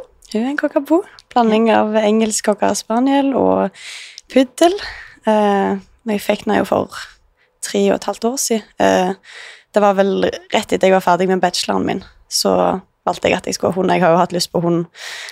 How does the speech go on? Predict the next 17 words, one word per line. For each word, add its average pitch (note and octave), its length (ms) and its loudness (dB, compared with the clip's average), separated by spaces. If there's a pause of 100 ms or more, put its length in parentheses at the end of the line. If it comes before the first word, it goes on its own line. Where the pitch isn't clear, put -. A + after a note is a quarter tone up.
(100)
siden F#3+ 200 2
jeg E3+ 80 2
var E3+ 160 4
liten, F3 380 0 (200)
eh, F#3 260 4
og F#3 80 4
søsteren F#3 360 -2
min F#3 100 2
Hege F3+ 380 4
fikk - 400 -4
jo G3+ 140 4 (600)
en F#3+ 140 2
pomeranian, F#3+ 640 2 (300)
eh, F#3 220 2
litt, F#3+ 220 -2 (140)
eh, G#3 120 4
gnellrebikkja G3 840 2